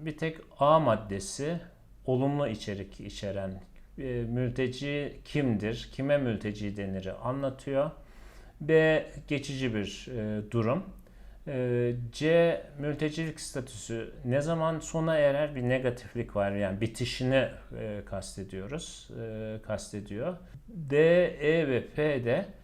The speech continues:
kimler mülteci olamaz? Bu maddeleri sayıyor.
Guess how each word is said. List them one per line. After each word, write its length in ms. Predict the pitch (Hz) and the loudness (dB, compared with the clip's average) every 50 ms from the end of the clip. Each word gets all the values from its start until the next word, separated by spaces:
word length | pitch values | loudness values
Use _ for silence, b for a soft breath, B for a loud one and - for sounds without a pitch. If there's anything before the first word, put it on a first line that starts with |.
| B B | B B
kimler 520 | - - 175 180 180 180 185 190 202 202 | -2 2 2 4 4 6 8 8 8 8
mülteci 560 | 180 165 151 143 123 120 143 139 139 - 175 | 6 4 2 0 0 -2 -2 -4 -2 0 0
olamaz? 800 | 170 135 131 123 113 101 98 95 95 - - - - - - - - - - - - | 2 4 6 6 6 6 4 0 -4 -6 -8 -10 -10 -12 -14 -18 -20 -20 -10 -2 0
Bu 80 | 185 | 2
maddeleri 540 | 165 139 123 117 117 110 107 104 101 95 - | 4 4 4 2 2 0 -2 0 -2 -2 -4
sayıyor. 440 | - - - 101 104 104 98 101 | -8 -10 -10 -10 -10 -10 -12 -12